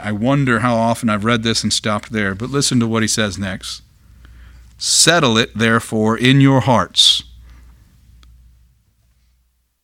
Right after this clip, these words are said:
Ouch. "Settle it, therefore, in your hearts, not to meditate before what you shall answer." Settle it in your heart.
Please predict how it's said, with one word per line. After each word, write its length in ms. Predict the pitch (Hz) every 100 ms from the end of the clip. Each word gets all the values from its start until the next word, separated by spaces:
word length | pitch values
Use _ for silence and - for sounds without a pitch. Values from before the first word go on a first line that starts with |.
| _ _ _ -
Ouch. 520 | 131 - - - - - _ - - - - 330 285 - - - - -
"Settle 580 | - - 170 196 180
it, 160 | 147 117
therefore, 540 | 135 139 131 131 127
in 180 | 127 135
your 220 | 127 117
hearts, 500 | 95 135 127 104 -
not 300 | 117 127 151
to 80 | -
meditate 580 | 151 143 135 - 113 92
before 340 | 107 - 120
what 200 | 113 113
you 60 | 117
shall 260 | - 120 117
answer." 400 | 95 - - - - - - - _ _ - - - -
Settle 340 | - 170 220 220
it 100 | 214
in 120 | 202
your 140 | 180
heart. 260 | 170 123